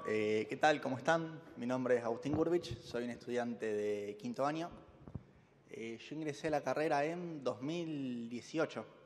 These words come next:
Hice primer y segundo año presencial, todo joya, fue bastante raro. Entramos muchos chicos a la carrera, éramos ciento y pico, creo, eh, con niveles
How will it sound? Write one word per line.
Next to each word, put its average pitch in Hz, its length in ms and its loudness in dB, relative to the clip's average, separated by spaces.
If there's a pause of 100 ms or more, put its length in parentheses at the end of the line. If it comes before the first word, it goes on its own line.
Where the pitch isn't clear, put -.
(680)
Hice 107 560 -2
primer 113 260 -4
y 117 40 -4
segundo 117 280 -6
año 120 140 -4
presencial, 175 640 0 (640)
todo 113 220 -2
joya, 143 380 -2
fue 117 420 2
bastante 120 460 -2
raro. 160 380 2 (120)
Entramos 107 720 -4
muchos 117 320 -4
chicos 127 320 0
a 110 60 0
la 107 100 0
carrera, 131 340 0
éramos 107 380 -4
ciento 120 320 -4
y 117 60 -4
pico, 147 280 -2
creo, 170 300 0 (1160)
eh, - 500 -8
con 101 160 -6
niveles 110 1000 0